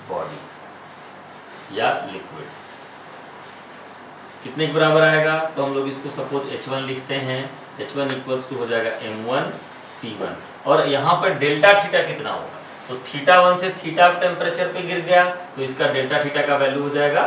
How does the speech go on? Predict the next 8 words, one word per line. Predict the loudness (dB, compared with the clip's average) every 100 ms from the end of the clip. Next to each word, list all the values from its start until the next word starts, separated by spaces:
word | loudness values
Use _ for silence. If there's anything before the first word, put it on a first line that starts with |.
| -2
theta | -8 -2 -2
one | 0 -4
minus | -6 -8 -10 -12
theta। | -12 -6 -6 -6 -14 -20 -20 -20 0
और | 2 2
दूसरा | 0 4 6 6 2 -2
अब | -2 0
निकालेंगे | 2 4 4 2 -2